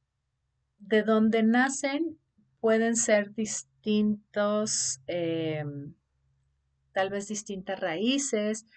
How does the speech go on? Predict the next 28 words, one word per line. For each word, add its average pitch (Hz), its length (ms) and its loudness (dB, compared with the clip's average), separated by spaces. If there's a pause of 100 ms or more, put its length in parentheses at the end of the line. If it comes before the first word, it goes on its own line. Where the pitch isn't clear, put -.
(240)
distintos 180 1000 0
conceptos, 196 1300 0
eh, 180 360 0
todos 202 300 4
venimos 180 420 -8
de 175 120 -6
distintos 170 580 -10
lugares, 196 680 0
pero 180 280 0
en 175 160 -8
el 185 240 -4
día 262 300 -2
a 277 40 -2
día, 160 460 -6
en 165 180 -8
el 160 280 -8
día 196 240 -4
de 190 260 -6 (100)
hoy, 165 480 0 (800)
donde 165 400 0
yo 190 240 2
realmente 190 560 -2
es 175 80 -6
donde 156 260 -6
puedo 160 460 -2
tomar 143 440 -8
una 151 240 -4
decisión, - 960 -10